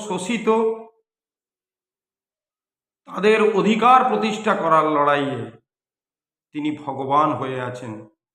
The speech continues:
আজ ভগবান বিরসা মুন্ডার একশো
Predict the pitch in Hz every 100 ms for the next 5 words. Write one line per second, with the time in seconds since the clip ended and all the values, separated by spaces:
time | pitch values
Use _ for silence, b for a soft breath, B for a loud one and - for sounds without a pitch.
0 | _ _ _ _ _ - 143 - 110 -
1 | 131 147 151 143 143 143 - 135 131 131
2 | 123 123 117 95 - _ _ _ _ _
3 | _ - 139 - -